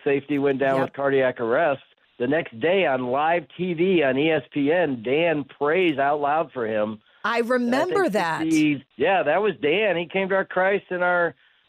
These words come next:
Speaker 1: ministry. I did he and Tiffany's wedding. Um,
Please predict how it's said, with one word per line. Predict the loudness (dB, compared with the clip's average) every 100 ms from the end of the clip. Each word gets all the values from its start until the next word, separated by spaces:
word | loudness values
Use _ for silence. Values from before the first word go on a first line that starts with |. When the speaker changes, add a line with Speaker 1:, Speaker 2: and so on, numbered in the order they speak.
| -6
Speaker 1:
ministry. | -2 -2 0 0 2 2
I | 0
did | 0 0
he | 2 2 2
and | 0
Tiffany's | -4 -4 0 0 2
wedding. | 0 2 2 2 2 2 0 -2
Um, | -2 0 2 0 -2 -8